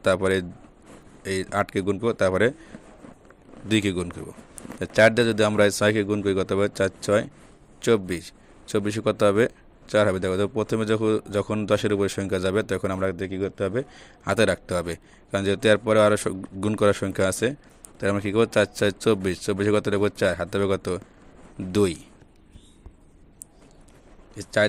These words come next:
দিয়ে আটে গুণ করলে কত হবে, চার আটে বত্রিশ, বত্রিশ আর হাতের দুই কত, চৌত্রিশ, চৌত্রিশে কত হবে, চার, হাতে হবে কত, তিন। চার দিয়ে, দিয়ে গুণ করলে কত, চার দুগুণে আট, আর হাতে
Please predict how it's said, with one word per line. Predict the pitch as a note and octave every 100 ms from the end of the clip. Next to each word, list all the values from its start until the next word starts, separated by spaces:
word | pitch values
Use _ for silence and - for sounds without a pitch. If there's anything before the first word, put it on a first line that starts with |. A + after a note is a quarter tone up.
| F#2+
দিয়ে | G#2+ G2+
আটে | G#2 F#2+
গুণ | G2+
করলে | G2 G2
কত | F#2+
হবে, | G2+ -
চার | G2+ F#2+
আটে | G#2 C#3 - _ - _ - - - - - - -
বত্রিশ, | G#2 G#2 - G2 F2 G2
বত্রিশ | G2+ - G#2+ G#2 G#2+
আর | G#2
হাতের | G2+ G#2+ F#2
দুই | G2+ G2
কত, | F#2+ A2+ - -
চৌত্রিশ, | B2 A2 G#2 F2 -
চৌত্রিশে | G#2 F#2+ G#2 G#2
কত | G#2 G#2
হবে, | G2+ A2 -
চার, | A2+ F2+ - - - - _ _ - - - - - - -
হাতে | G2+ G#2+
হবে | A2 A2
কত, | A2 A#2+ C#3+ - - - - - - - -
তিন। | A#2+ F#2 D2+ - - - - - - - - - - - - - - - - -
চার | G#2+ G#2+ G2
দিয়ে, | G#2+ G#2
দিয়ে | G#2 A2 G2
গুণ | G#2+
করলে | G#2 G2+
কত, | F#2+ F2+
চার | - G2+ G2
দুগুণে | G2 G#2 A#2+ D#3 - - - - - - - F#2+
আট, | A2 -
আর | G2+
হাতে | G2+